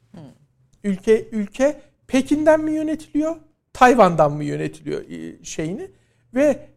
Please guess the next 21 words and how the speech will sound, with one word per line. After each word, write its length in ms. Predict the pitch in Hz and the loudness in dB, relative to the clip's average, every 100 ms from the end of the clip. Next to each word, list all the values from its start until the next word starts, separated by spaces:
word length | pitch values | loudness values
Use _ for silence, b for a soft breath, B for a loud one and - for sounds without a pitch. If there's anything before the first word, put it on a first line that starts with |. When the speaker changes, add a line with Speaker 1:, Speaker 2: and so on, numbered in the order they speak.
| _ | _
Speaker 2:
Birleşmiş 540 | 202 220 247 - - - | -4 -2 -4 -8 -16 -14
Milletler'in, 600 | 277 269 - 285 269 277 _ | -10 -10 -8 -10 -10 -16 _
e, 60 | 220 220 220 220 220 214 196 - _ _ _ _ | -2 0 -2 -2 -4 -6 -8 -12 _ _ _ _
kurallarına 640 | - 233 240 240 254 320 | -4 -2 0 -2 -4 -4
göre 240 | 285 247 226 | -2 -4 -4
ilginç 460 | 226 233 269 - | -8 -8 -10 -10
bir 40 | - | -10
şey 280 | - 247 | -2 0
var. 240 | 220 127 - _ _ _ _ _ - | 0 -2 -8 _ _ _ _ _ -4
E, 380 | 170 170 170 160 - _ _ _ _ _ | 0 2 0 -4 -12 _ _ _ _ _
bir 400 | 175 247 339 339 | -2 2 2 0
ülke 500 | 233 226 233 - 392 | -2 -2 -4 -2 -2
içi 260 | 302 - - | -2 -6 -6
meselede 840 | 208 202 - 208 208 196 214 185 - _ _ _ _ | -4 -4 -2 2 2 2 0 0 -8 _ _ _ _
ki 280 | - 247 185 | -8 -6 -6
Birleşmiş 640 | 202 196 220 - 294 - - | -6 -6 -8 -10 -12 -14 -12
Milletler'in 680 | 220 226 226 269 262 262 262 _ | -6 -6 -4 -4 -4 -8 -14 _
kararı 460 | _ 240 247 262 339 | _ -4 0 0 0
Genel 420 | 285 254 269 262 | 0 0 0 -2
Kurul'da 640 | - 196 160 - _ 131 - | -4 -6 -6 -10 _ -6 -6
alınıyor. 440 | 113 117 - - | -10 -14 -20 -20